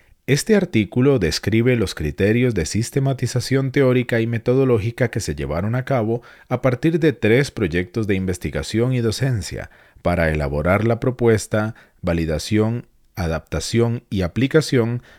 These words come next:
de la Guía Metodológica para la Planificación de Trabajos Prácticos de las Carreras Gestión Turística Sostenible, código cero cero cero ochenta,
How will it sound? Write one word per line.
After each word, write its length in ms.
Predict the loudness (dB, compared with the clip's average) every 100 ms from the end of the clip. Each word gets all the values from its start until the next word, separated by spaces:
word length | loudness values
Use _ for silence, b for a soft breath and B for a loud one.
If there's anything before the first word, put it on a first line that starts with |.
| b
de 120 | 2
la 120 | 4
Guía 300 | 2 2 2
Metodológica 880 | 2 0 2 2 2 2 0 0 0
para 200 | 0 0 0
la 180 | -2
Planificación 840 | 0 2 2 0 0 -2 0 -2 0
de 80 | 0
Trabajos 480 | 0 -2 -2 -4 -2
Prácticos 720 | 0 0 -2 -4 -2 -4 -4 B B -2
de 100 | 0
las 180 | 2
Carreras 480 | 0 2 4 4 2
Gestión 440 | -2 -4 -2 -2 0
Turística 540 | -2 -2 -2 -2 -2
Sostenible, 760 | -2 -4 -2 0 0 2 0 -2 b b b
código 600 | 4 6 6 4 2 -2 _ _
cero 380 | -6 -2 0 -2
cero 540 | -2 0 2 0 -4 _
cero 440 | -8 -2 0 0 -2
ochenta, 720 | -2 0 0 0 -2 -4 -6